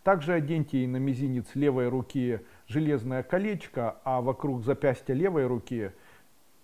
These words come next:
синюю ниточку, а вокруг запястья правой руки красную ниточку. Это поможет ей быстрее справиться с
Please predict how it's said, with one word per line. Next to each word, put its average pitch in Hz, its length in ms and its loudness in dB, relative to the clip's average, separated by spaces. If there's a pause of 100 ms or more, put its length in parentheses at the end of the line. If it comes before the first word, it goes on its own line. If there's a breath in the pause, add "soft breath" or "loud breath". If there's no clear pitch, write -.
(300)
синюю 185 600 -2
ниточку, 127 680 -2
а 135 60 -4
вокруг 131 360 -2
запястья 139 520 0
правой 170 400 2
руки 131 280 -2
красную 123 640 -4
ниточку. 87 560 -12
Это 139 180 -2
поможет 151 560 -4
ей 123 240 -2
быстрее 139 640 -2
справиться 151 800 -2
с 147 360 -6